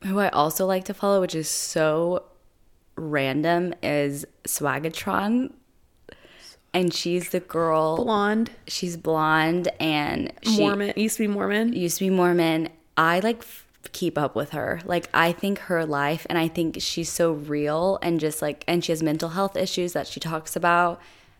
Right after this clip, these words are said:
Speaker 1: and she's big. And I'm like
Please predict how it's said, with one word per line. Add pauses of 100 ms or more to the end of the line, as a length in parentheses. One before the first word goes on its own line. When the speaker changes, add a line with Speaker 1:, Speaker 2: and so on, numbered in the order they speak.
(180)
Speaker 1:
and
she's
big. (500)
And
I'm
like